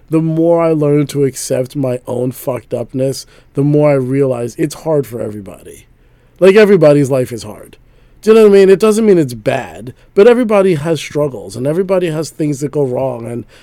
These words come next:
and everybody has some area in which they feel strong, or most people do, but we all generally have places where we feel really weak,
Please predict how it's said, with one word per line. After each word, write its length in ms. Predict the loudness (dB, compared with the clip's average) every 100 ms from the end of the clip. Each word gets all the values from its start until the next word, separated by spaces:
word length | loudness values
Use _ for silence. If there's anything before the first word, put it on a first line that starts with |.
| _
and 180 | -2 0
everybody 600 | 0 0 2 2 2 0
has 260 | -2 -4 -6
some 240 | -4 -6 -4
area 440 | -4 -2 -2 -4
in 140 | -4
which 200 | -6 -6
they 160 | -4 -4
feel 260 | -4 -6 -6
strong, 540 | -8 -6 -4 -4 -2
or 80 | 0
most 300 | 2 0 -2
people 260 | -10 -8
do, 260 | -8 -6 -6 -8 -20 _
but 220 | 2 4
we 160 | 4 2
all 280 | -2 -2 -4
generally 340 | -4 -4 -4
have 240 | -4 -8 -6
places 360 | -6 -4 -6
where 120 | -4
we 100 | -6
feel 200 | -6 -4
really 280 | -2 -2 -2
weak, 500 | -4 -6 -8 -16 -20